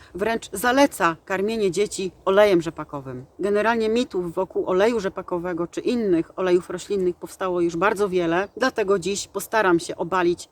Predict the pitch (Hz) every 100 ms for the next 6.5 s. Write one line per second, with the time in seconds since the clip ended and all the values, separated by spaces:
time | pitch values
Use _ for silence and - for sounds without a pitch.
0 | 175 180 170 170 165 165 156 - - 254
1 | - 233 220 208 - _ - 190 180 185
2 | 180 190 190 185 175 170 175 175 - -
3 | 180 208 175 156 - 170 151 - _ 170
4 | 156 202 226 208 180 - 185 180 - 190
5 | 185 180 170 170 170 _ - - - 240
6 | 262 - - 185 185